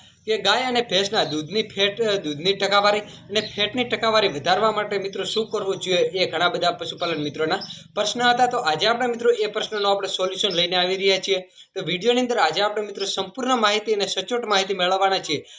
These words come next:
કે પશુ, ગાય અને ભેંસનું દૂધ કેવી રીતે વધારવું અને પછી મિત્રો દૂધના જે મિત્રો ફેટની ટકાવારી છે એ કેવી રીતે વધારવી એ વિ-, વિશે આપણે વાત કરવાના છીએ. એકદમ મિત્રો નજીવા ખર્ચે, એકદમ મિત્રો ઝીરો રૂપિયાના ખર્ચે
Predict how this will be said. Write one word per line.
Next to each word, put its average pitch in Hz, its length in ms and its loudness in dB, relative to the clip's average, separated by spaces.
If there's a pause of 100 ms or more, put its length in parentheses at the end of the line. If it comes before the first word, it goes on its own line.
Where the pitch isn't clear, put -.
(120)
કે 196 140 -6
પશુ, 214 300 -2
ગાય 180 220 2
અને 202 160 0
ભેંસનું 180 380 -4
દૂધ 180 320 -4
કેવી 202 240 -2
રીતે 208 180 -2
વધારવું 175 500 -2 (260)
અને 190 80 -2
પછી 214 280 0
મિત્રો 202 260 0
દૂધના 156 300 -4
જે 196 140 0
મિત્રો 196 260 -4
ફેટની 185 320 -4
ટકાવારી 190 380 -2
છે 185 160 -6
એ 180 140 -2
કેવી 180 260 -2
રીતે 170 180 -4
વધારવી 165 500 0 (240)
એ 196 140 2
વિ-, 190 220 -4
વિશે 151 240 -4
આપણે 160 180 0
વાત 170 200 2 (300)
કરવાના 208 360 0
છીએ. 202 340 2
એકદમ 247 220 -2
મિત્રો 262 260 -2
નજીવા 208 440 0
ખર્ચે, 214 300 -2
એકદમ 202 480 0
મિત્રો 240 240 -4
ઝીરો 190 380 0
રૂપિયાના 202 320 -2
ખર્ચે 180 440 -2